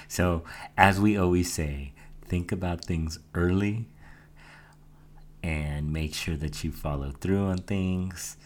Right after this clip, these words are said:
because if you don't, you might get that money late. And again, I go back to that point, like,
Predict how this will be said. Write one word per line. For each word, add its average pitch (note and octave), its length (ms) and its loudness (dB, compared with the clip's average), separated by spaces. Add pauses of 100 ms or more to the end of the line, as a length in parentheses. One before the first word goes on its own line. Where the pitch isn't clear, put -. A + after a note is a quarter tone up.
(400)
because D#2 560 -4
if - 260 -8
you D2 100 -2
don't, F2 540 -2
you D2+ 140 -4
might D2+ 220 -2
get D2+ 200 -4
that D#2 200 0
money D2 260 -2
late. C#2+ 420 -4
And F2 260 -2
again, F#2+ 360 -2
I E2+ 100 0
go C3 140 0
back E2+ 300 -2
to G2 100 -4
that E2 140 -6
point, G#2 300 0
like, D2 140 -4